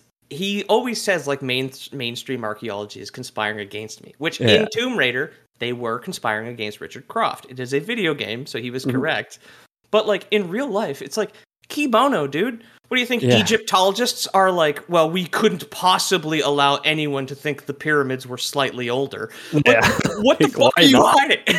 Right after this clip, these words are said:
Speaker 2: Yeah.
Speaker 1: <laughs>
Speaker 2: Why the fuck not? Yeah. I mean,
Speaker 1: Yeah.
Speaker 2: exactly the same reason why in real life he wouldn't be front page on a, the London Times. <laughs> You
Speaker 1: No,
Speaker 2: know?
Speaker 1: <laughs> exactly.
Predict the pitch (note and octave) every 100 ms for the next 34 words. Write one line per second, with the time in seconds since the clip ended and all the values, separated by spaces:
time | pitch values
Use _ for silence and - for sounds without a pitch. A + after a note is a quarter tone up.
0 | D4 C3 C3 A#2+ - A#2+ - C#3+ - A#2
1 | G4+ G4 - - G#4+ - - - _ _
2 | - G#3 G#3+ F#3+ C#3 B2 B2+ C3 C3+ C3+
3 | C3 - G2+ - G2+ - G#2 F#2 - -
4 | G#2 F#2 A2 - - C#3+ D3+ D3 - -
5 | C3 C#3 A#2 C3 A2 G#2 G#2 G2 F2+ G2
6 | G#2 F#2+ F2 F2+ - - _ - G#2 A2+
7 | G2+ F#2+ F#2+ F#2 F2+ G2 F2+ F#2+ F#2+ F2+
8 | E2+ - _ - G#2+ F#2+ G2 G2+ F#2 G2+
9 | G2 F#2 F#2+ G#2+ G#2+ - - - D#3+ E4+
10 | C#3 D3 - - A3 - F3 - - B3+
11 | - - D#3 - C3